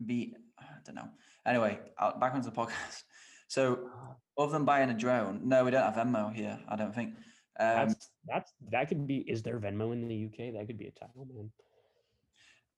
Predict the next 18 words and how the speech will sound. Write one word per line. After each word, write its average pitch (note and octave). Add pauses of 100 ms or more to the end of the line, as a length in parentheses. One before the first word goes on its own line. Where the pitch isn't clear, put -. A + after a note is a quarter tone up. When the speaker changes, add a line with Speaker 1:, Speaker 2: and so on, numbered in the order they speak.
(180)
Speaker 1:
Well, A2
I A2+
don't A#2+
know G2
why G#2
there G2+
isn't. G#2
It's F#2
kind A2
of G2+
annoying, A2
actually. G#2 (920)
Oh, E3
yeah, E3
there A2
is. G2+ (300)
M-, G#2+
maybe. A#2